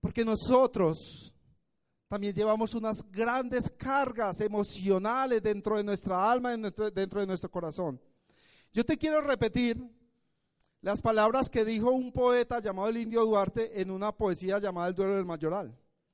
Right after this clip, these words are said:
Dijo que los hombres lloran como las mujeres porque tienen débil como ellas el alma.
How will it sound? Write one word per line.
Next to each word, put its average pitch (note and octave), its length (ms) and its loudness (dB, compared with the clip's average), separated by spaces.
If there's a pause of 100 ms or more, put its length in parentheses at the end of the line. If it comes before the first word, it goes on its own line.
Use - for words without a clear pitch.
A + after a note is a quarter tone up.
Dijo G3+ 420 0 (540)
que E3 180 -4
los D#3+ 200 0
hombres F3 420 -2
lloran F3 520 0
como D3 320 -6
las C#3+ 180 -6
mujeres D#3 520 -8
porque C3+ 280 -10
tienen D3 440 -8
débil D#3+ 400 -6
como B2 240 -10
ellas A#2 240 -12
el A2 100 -10
alma. G#2+ 340 -14